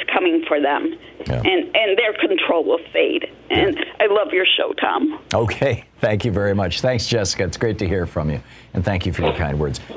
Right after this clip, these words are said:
Speaker 2: Ziggy in, uh, Oneonta, New York. Hey, Ziggy, what's up?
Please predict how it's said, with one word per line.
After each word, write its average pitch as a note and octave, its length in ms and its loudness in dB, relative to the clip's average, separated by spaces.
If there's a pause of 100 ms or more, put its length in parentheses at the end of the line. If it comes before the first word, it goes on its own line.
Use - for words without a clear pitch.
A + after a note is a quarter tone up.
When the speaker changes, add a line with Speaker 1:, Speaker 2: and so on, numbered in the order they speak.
Speaker 2:
Ziggy A#2+ 600 2
in, G#2+ 340 2
uh, G#2 240 2
Oneonta, B2 2500 2
New A#2 160 2
York. A#2 480 0 (400)
Hey, D#3+ 100 4
Ziggy, B2+ 300 2
what's A#2+ 200 0
up? G#2 160 0